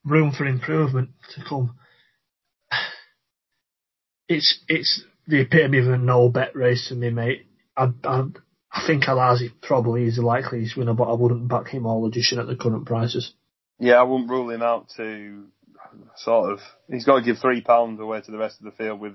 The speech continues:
Speaker 2: with the win from the John Porter last time. But I wouldn't be surprised if he brushed that side.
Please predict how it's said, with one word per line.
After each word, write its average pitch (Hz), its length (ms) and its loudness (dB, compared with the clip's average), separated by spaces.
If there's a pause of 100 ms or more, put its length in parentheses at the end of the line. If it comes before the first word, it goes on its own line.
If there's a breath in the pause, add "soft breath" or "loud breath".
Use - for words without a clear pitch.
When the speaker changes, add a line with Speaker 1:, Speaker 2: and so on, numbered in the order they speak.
(140)
Speaker 2:
with 104 260 -8
the 104 380 -8
win 107 320 -2
from 104 160 -8
the 101 80 -8
John 104 240 -2
Porter 104 320 4
last 98 200 -4
time. 101 280 -2 (520)
But 113 220 -4 (140)
I 98 140 -4
wouldn't 113 460 -2 (240)
be 117 140 -4
surprised 107 520 2
if 101 100 -12
he 107 80 -10
brushed 104 280 -8
that 104 180 -6
side. 98 280 -10